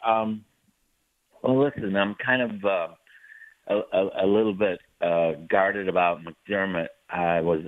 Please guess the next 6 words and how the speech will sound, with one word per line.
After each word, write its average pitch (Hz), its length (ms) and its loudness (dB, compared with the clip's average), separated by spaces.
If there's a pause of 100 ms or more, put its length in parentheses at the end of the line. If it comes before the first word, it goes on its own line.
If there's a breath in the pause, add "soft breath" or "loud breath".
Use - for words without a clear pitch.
(320)
completely 101 540 0
unimpressed 90 800 -2 (340)
with, 87 220 -6 (920 loud breath)
uh, 87 280 2
his 87 140 -6 (120)
coaching 82 480 0